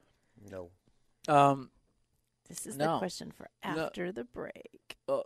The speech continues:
Speaker 2: well, the property taxes will not also double. Uh, someone was nice enough, 'cause we're not property tax experts,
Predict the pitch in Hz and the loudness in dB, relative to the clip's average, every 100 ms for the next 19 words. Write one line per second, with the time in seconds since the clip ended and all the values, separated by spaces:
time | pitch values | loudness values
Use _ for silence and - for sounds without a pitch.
0 | - 160 160 160 139 - 170 185 185 160 | 6 8 10 8 2 4 4 4 2 4
1 | 160 170 156 135 131 135 135 139 127 120 | 4 4 0 2 2 4 2 2 0 0
2 | 139 123 98 101 117 _ _ _ _ _ | -2 -2 -2 -4 -8 _ _ _ _ _
3 | _ _ _ - 107 104 104 101 - 131 | _ _ _ -10 -2 0 0 -4 -2 0
4 | 143 147 139 120 123 123 - 127 120 120 | 2 0 -2 -4 -2 -2 -2 -2 -2 -2
5 | - 117 117 117 117 113 113 110 - 113 | -6 -8 -6 -2 -2 -2 -2 -2 -2 -8
6 | - 104 107 - - - - - 113 - | -4 -4 -4 -8 -10 -10 -10 -10 -10 -10
7 | - | -18